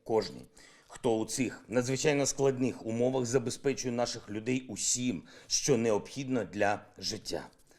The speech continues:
Продукти, енергія, ліки. І дякую простому народу України, який зупиняє голіруч танки, силою духу виганяє окупантів з адміністративних будівель, робить їх перебування в Україні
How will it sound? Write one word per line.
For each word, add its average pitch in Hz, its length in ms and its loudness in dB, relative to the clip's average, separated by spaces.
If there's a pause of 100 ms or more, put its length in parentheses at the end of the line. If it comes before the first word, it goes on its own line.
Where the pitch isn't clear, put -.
Продукти, 127 640 -2 (440)
енергія, 123 680 4 (280)
ліки. 104 420 -6 (300)
І 127 100 2
дякую 104 480 4
простому 139 800 0 (200)
народу 117 460 2
України, 107 500 -2 (400)
який 117 360 2
зупиняє 123 560 2
голіруч 117 520 -2
танки, 127 360 2 (380)
силою 127 380 0
духу 107 520 -2 (240)
виганяє 123 640 4
окупантів 110 600 0
з - 100 -10
адміністративних 117 1040 -2
будівель, 107 540 -4 (360)
робить 127 480 6
їх 123 200 -4
перебування 123 580 2
в 110 80 -2
Україні 120 480 2